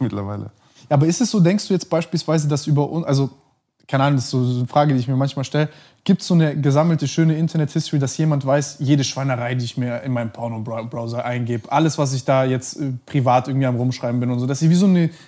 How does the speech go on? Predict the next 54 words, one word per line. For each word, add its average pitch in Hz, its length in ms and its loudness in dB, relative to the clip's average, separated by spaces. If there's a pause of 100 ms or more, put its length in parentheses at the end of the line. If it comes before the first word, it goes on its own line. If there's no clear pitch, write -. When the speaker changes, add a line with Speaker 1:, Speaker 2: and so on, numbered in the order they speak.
Speaker 2:
kleine 170 260 0
Tim 156 200 2
Gabel-Akte 139 640 2
haben 131 260 2
oder, 131 240 0
oder 127 160 0
Martin 139 380 2
Frost-Akte - 600 -2
haben 127 180 2
und 123 80 0
so 123 80 -4
alles 156 260 0
wissen, 147 180 -2
was 131 120 -6
du 131 80 -4
im 120 60 -4
Clearnet 139 340 0
gemacht 135 280 -4
hast 127 140 -8
und 131 60 0
das 123 100 -4
alles 131 220 -4
da 127 100 -6
richtig 131 300 -4
eklig 120 220 -6
sammeln? 147 280 -2 (440)
Speaker 1:
Also, 135 500 0 (1400)
auf, - 360 0 (100)
wenn 139 160 2
kein 143 220 2
Verdacht 143 280 -4
besteht, 139 340 -4
nee. 151 260 -2 (460)
Bin 123 100 -8
ich 120 40 -2
mir 151 60 6
Speaker 2:
Nicht 226 100 8
Speaker 1:
sicher. 240 160 8
Speaker 2:
nur 254 80 10
die 208 80 8
Polizei, 208 380 2
sondern 185 220 4
generell 170 320 4
aus 160 140 2
den 156 120 2
ganzen 165 260 2
auch 131 140 0
Werbedaten 143 580 2
abdecken 135 240 0
Speaker 1:
Ja, 139 60 4
Speaker 2:
und 151 80 -2
so 151 40 2
Speaker 1:
klar. 131 160 4
Speaker 2:
weiter. 123 240 -4